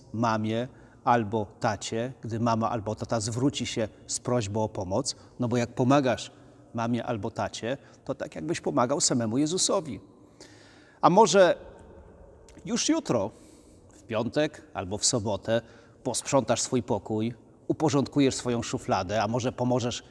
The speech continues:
piec ciasteczka? I zadbaj o to, żeby Jezusowi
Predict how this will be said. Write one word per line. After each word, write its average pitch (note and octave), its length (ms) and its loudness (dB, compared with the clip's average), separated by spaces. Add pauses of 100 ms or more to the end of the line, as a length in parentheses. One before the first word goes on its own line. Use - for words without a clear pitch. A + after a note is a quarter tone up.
(140)
piec - 380 2 (140)
ciasteczka? - 760 -2 (1600)
I C4 300 2 (520)
zadbaj C3+ 720 4
o F3 160 6
to, C#3 480 -2
żeby A#2+ 460 2 (100)
Jezusowi C#3+ 920 2